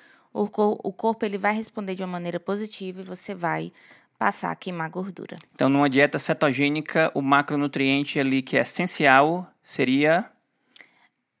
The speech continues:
Speaker 1: A gordura, junto com a, a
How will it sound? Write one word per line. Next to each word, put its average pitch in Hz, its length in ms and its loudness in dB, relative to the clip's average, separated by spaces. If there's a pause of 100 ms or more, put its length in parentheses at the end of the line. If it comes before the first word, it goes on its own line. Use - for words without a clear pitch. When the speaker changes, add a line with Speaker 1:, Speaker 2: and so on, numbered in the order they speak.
(340)
Speaker 1:
A 180 100 2
gordura, 196 720 -4
junto 180 300 -10
com 185 120 -10
a, 170 220 -6 (200)
a 160 500 -10